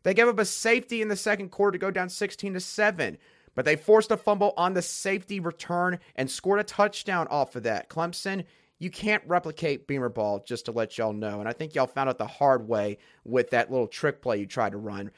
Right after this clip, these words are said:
Spencer Rattler, he threw an interception at the Tigers' two-yard line after Clemson went up twenty-three to fourteen.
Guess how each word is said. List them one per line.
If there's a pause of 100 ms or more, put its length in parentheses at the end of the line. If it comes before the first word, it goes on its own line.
Spencer
Rattler,
he
threw
an
interception
at
the
Tigers'
two-yard
line
after
Clemson
went
up
twenty-three
to
fourteen.